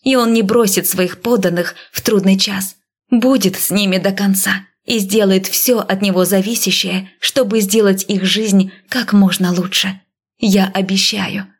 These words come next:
Я вернулась», искренне сказала я,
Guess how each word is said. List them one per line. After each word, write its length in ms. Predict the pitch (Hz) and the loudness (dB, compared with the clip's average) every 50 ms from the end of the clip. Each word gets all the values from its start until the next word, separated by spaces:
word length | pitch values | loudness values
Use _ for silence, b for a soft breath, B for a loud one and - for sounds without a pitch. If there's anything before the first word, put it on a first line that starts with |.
| _ _ _ _ _ _ _ _ _ | _ _ _ _ _ _ _ _ _
Я 540 | - 254 208 196 196 185 190 190 190 - - _ _ _ _ - | -4 -2 0 2 2 2 2 0 -2 -6 -10 _ _ _ _ -4
вернулась», 880 | 240 196 208 190 185 185 180 180 208 214 196 190 190 190 - - - _ _ _ _ _ _ _ _ _ _ _ _ | -2 2 2 2 2 2 2 2 2 2 0 -2 -2 -2 -4 -6 -6 _ _ _ _ _ _ _ _ _ _ _ _
искренне 600 | - 285 262 247 - - - 196 196 190 180 180 | 0 2 2 2 0 -2 -2 2 2 4 4 2
сказала 420 | - - 190 180 185 175 170 165 | 0 -2 -2 -2 0 0 0 0
я, 280 | 165 170 170 185 185 | 0 0 0 0 -2